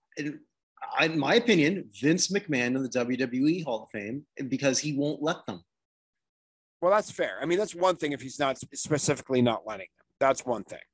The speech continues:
Speaker 1: And it, but we don't know what happened in these committee, committee meetings. They might, he might have pushed them not to do it. I don't know.
Speaker 2: I mean, that, that is possible, but there had to be a time, like, hey, don't like me now, but there had to be a time to put Buck O'Neill in. But again,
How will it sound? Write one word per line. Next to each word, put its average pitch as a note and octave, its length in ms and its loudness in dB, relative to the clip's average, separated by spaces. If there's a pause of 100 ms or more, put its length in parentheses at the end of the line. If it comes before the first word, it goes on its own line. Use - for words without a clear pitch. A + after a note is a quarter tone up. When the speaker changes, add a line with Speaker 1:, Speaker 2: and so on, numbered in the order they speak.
(180)
Speaker 1:
And D#3+ 160 0
it, - 120 -6 (140)
but G3+ 160 2
we B3+ 140 6
don't F4 120 6
know F#4 100 6
what D4 180 6
happened G#3+ 380 0
in F#3+ 140 2
these F3+ 240 2
committee, F#3 640 -2
committee G3+ 320 2
meetings. A2+ 400 0
They C#3+ 100 0
might, D3+ 280 2 (240)
he D3+ 180 -4
might E3 200 2
have F3 140 0
pushed - 220 0
them C#3+ 200 2
not A#2+ 160 -4 (120)
to F#3 80 2
do D4 220 2
it. - 160 -6 (680)
I E3+ 60 4
don't G#3+ 200 2
know. A3+ 80 6
Speaker 2:
I A#3 120 10
mean, A3+ 80 8 (640)
that, G3+ 160 8
that F#3+ 180 10
is F#3 140 8
possible, B2 540 6
but B2+ 320 8
there D#3 340 12
had E3+ 260 6
to C#3 60 0
be C3+ 120 4
a B2+ 40 2
time, C3+ 320 2
like, C3+ 160 4
hey, D3+ 140 0
don't D3+ 160 -2
like D3 180 -4
me C3 100 -14
now, C3 260 -8
but C#3+ 100 -10
there F3+ 120 -4
had E3 160 0
to C3+ 60 -4
be B2+ 100 -6
a A#2 40 -10
time A#2 340 -6
to A2 60 -16
put A#2 180 -4
Buck - 240 -4
O'Neill G2 300 -12
in. F#2 160 -8 (540)
But E3 200 8
again, C3 340 6